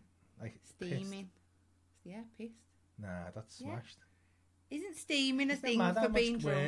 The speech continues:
Speaker 2: drunk?
Speaker 1: could cross over? 'Cause
Speaker 2: Yeah.
Speaker 1: smash could be pissed as well. But smash could mean I've smashed you.
Speaker 2: Well, we, uh,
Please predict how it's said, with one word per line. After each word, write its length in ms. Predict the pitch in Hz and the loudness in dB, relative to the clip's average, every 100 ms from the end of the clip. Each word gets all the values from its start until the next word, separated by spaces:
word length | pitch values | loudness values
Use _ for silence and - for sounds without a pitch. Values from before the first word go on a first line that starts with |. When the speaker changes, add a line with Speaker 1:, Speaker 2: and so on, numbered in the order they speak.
| 151 | 0
Speaker 2:
drunk? 80 | |
Speaker 1:
could 160 | - 180 | -4 -4
cross 280 | - 143 - | -4 -6 -4
over? 340 | 123 127 135 - - | -4 -2 -4 -6 -12
'Cause 140 | 123 | -10
Speaker 2:
Yeah. 140 | 208 202 | -6 -2
Speaker 1:
smash 160 | 139 - | -2 -4
could 140 | - | -6
be 100 | 160 | -6
pissed 280 | 156 160 - | -4 -6 -6
as 120 | 131 | -8
well. 180 | 117 135 - _ _ _ _ _ _ _ _ _ - | -6 -6 -10 _ _ _ _ _ _ _ _ _ -16
But 100 | 110 | -14
smash 320 | - 117 110 | -8 -6 -6
could 160 | - 110 | -10 -10
mean 240 | 107 101 | -10 -10
I've 100 | 95 | -12
smashed 460 | - - 95 95 - | -14 -12 -14 -14 -14
you. 80 | 175 | -10
Speaker 2:
Well, 140 | 170 | -10
we, 240 | 165 160 - | -10 -12 -10
uh, 240 | 165 156 | -12 -14